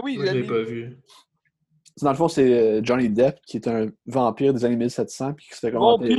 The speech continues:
Speaker 3: commenter.
Speaker 1: des années dix-sept, c'est ça.
Speaker 3: C'est ça, puis il revient comme, euh, en mille neuf cent soixante-douze pour comme venger sa famille qui a une malédiction, tu sais.
Speaker 1: En mille neuf cent soixante-douze, tout le monde était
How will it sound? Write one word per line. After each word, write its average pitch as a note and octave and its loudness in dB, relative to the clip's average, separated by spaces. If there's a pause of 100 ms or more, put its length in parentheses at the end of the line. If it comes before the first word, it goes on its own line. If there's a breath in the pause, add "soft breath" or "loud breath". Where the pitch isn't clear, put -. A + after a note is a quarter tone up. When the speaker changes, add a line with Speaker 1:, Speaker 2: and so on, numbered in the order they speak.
Speaker 3:
commenter. G3+ 0
Speaker 1:
des F#3+ 2
années A#3 -2
dix-sept, - -12
c'est F#3 -8
ça. D#3+ -6 (380)
Speaker 3:
C'est - -20
ça, C#3+ -4
puis C#3+ -2
il B2+ 2
revient B2 0
comme, C3 -2
euh, G#2 -2 (180)
en A#2 -4
mille B2 -2
neuf B2 -4
cent C#3+ -4
soixante-douze C3 -4
pour A2+ -10
comme A2+ -8 (160)
venger A#2 -6
sa A#2+ -2
famille A2+ -4
qui B2+ -10
a A2 -6
une A2 -8 (520 loud breath)
malédiction, G#2+ -6
tu B2+ -20
sais. B2 -20 (160)
Speaker 1:
En A3+ 4
mille B3 2
neuf A#3+ -2
cent A#3+ -4
soixante-douze, A#3 -8
tout A3+ -4
le G#3+ -4
monde A#3 0
était G#3+ -2